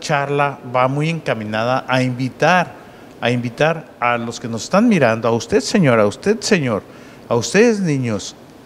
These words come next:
háblenle a sus vecinos, conéctense, es muy importante, es para prevenir accidentes en casa habitación.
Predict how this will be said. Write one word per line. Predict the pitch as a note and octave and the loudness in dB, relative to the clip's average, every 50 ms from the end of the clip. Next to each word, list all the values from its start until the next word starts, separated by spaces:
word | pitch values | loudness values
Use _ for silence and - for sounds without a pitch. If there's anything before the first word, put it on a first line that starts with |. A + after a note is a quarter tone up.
| - - - - - - | -20 -20 -20 -20 -8 -2
háblenle | - D#3 F3+ G#3+ A3+ A3+ G#3 F3+ | 0 0 2 2 0 0 2 0
a | D3 | 0
sus | - - C#3 B2 | 0 -2 -6 -6
vecinos, | A#2 B2 A2 - - E3+ E3+ D#3 C3+ G2+ - - - - - - - - | -4 -4 -4 -4 -4 -6 -4 -4 -4 -6 -8 -10 -14 -20 -20 -20 -18 -6
conéctense, | - D3+ C#3+ C#3+ E3+ G#3 A3+ - - G3+ D#3 B2+ - - A#2+ G#2+ F2 - - - - - | -2 -2 0 2 2 0 0 0 0 0 0 0 -2 -2 -2 -2 -2 -4 -10 -16 -6 -2
es | D3 D3+ D#3 | 0 0 2
muy | E3+ F#3 G3 | 2 4 2
importante, | G#3 G3+ - D3+ B2 A2+ - - D#3+ F3+ F#3+ F#3 - - E3 | 2 2 2 0 -2 0 2 2 2 2 2 0 0 -2 -2
es | D#3+ - | -2 0
para | - F3+ F3 E3 D#3 - | 2 2 2 2 0 -2
prevenir | - B2+ A#2+ G#2+ G#2+ G2+ G#2+ B2+ D3+ E3 F#3+ | -2 0 0 0 0 -2 -2 -2 -2 0 0
accidentes | F3 - - - B2+ A#2 C3 D#3+ F3 - G3 F3 - - - - - - - - - - | -2 -2 -4 -2 0 0 0 0 0 -2 -2 -4 -4 -6 -10 -16 -20 -20 -20 -20 -10 -4
en | - D#3 C#3+ C3+ | 0 0 0 0
casa | B2+ - D#3 D#3+ F#3+ - - G3 | 0 0 0 0 0 0 0 2
habitación. | E3 C3+ B2 - - A2 G2 - - G#2 F2+ E2+ | 2 2 0 -2 -2 -4 -4 -4 -4 -4 -4 -4